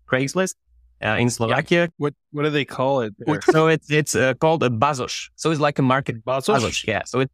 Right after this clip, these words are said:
Speaker 1: kind of a marketplace. Yeah. And what is, you know, I'm, I'm researching this, uh, every day, uh,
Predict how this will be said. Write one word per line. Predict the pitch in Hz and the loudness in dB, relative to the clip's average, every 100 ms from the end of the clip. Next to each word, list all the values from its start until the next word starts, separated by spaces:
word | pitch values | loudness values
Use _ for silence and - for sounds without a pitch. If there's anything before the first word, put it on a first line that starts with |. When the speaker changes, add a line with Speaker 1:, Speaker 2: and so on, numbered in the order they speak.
| _ | _
Speaker 1:
kind | 180 185 | 0 2
of | |
a | 165 | 4
marketplace. | 117 120 - - 175 180 - | 4 2 -2 -2 0 0 -2
Yeah. | 120 127 123 120 - | 2 2 4 0 0
And | 131 131 131 | 2 2 2
what | 143 165 | 2 2
is, | 165 - _ - | 0 -4 _ 0
you | 131 | 2
know, | 135 120 | 4 4
I'm, | 117 110 | 2 2
I'm | 120 | 2
researching | 120 127 131 - 113 | 2 0 -2 -2 0
this, | 113 113 - _ _ | 0 -4 -10 _ _
uh, | - - | -6 0
every | 117 120 | 2 2
day, | 113 120 127 | 2 0 -2
uh, | - | -4